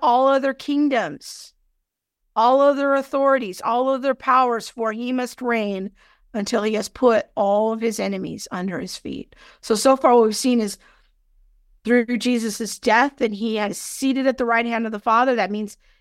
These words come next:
he's the king. He's the one who is ruling and reigning in his kingdom, and he is destroying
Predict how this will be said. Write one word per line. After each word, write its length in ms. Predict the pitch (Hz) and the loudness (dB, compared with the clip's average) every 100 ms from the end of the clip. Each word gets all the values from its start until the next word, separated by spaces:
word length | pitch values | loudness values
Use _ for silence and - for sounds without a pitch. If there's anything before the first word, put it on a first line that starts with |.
| _ _ | _ _
he's 180 | 254 220 | -2 -2
the 80 | 220 | -4
king. 540 | - 285 311 339 339 339 _ _ _ | -2 0 2 0 -2 -8 _ _ _
He's 300 | - 226 - | -4 -4 -2
the 140 | 220 | -2
one 640 | 214 226 240 247 254 269 269 _ _ _ _ _ _ _ _ _ _ - | 0 2 2 2 0 -4 -8 _ _ _ _ _ _ _ _ _ _ -2
who 500 | 226 226 214 208 202 _ _ _ _ _ - | 2 2 2 -2 -6 _ _ _ _ _ -2
is 200 | 208 185 | -2 -2
ruling 480 | 185 233 262 277 | -2 0 2 0
and 140 | 240 208 | -2 -2
reigning 420 | 220 247 294 302 | -2 0 0 0
in 80 | 233 | -2
his 220 | 214 214 | -4 -8
kingdom, 580 | - 262 277 294 320 349 - _ _ _ - | -2 0 2 2 2 0 -6 _ _ _ -4
and 220 | 220 220 | 0 0
he 260 | 214 233 226 | -2 0 0
is 360 | 214 208 - - _ _ - | 0 -4 -10 -16 _ _ -4
destroying 1040 | 233 233 - - 254 262 277 294 320 | -4 -4 -8 -2 2 4 4 2 0